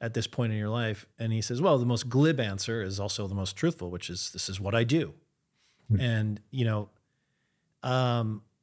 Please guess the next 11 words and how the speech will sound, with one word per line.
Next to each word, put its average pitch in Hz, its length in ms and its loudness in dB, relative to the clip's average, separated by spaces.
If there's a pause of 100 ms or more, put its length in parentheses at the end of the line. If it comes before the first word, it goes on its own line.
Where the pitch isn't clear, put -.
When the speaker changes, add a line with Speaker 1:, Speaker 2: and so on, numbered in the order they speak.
(240)
Speaker 1:
I 131 120 6
found 139 680 2 (600)
those 135 300 4
sequences 131 540 0
of 117 140 -2
the 120 80 0
film 120 720 0 (2000)
so 185 240 2
moving, 127 520 6
of 98 120 -6
course, 92 580 -6